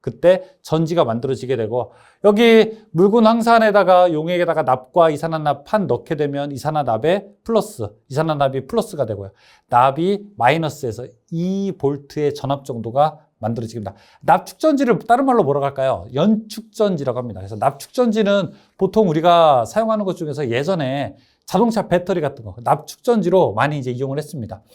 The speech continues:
음, 납축전지를 사용하는 그림을 이렇게 나와 있고요. 밑에 화학식 나와 있는데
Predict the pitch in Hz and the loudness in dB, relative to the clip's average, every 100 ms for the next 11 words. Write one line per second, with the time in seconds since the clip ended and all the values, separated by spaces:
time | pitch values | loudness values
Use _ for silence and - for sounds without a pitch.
0 | _ - 170 165 165 - - 247 226 214 | _ -4 2 2 2 -4 0 2 2 2
1 | 247 254 - - 269 262 208 - 175 165 | 0 -2 -8 0 2 4 0 0 -2 0
2 | 131 131 113 110 123 123 117 - _ _ | 0 0 -2 -2 -2 -6 -10 -14 _ _
3 | 170 - 220 220 311 320 - 143 131 165 | -2 0 -2 0 -2 -2 -2 0 2 2
4 | 175 151 127 156 | 0 -2 0 -2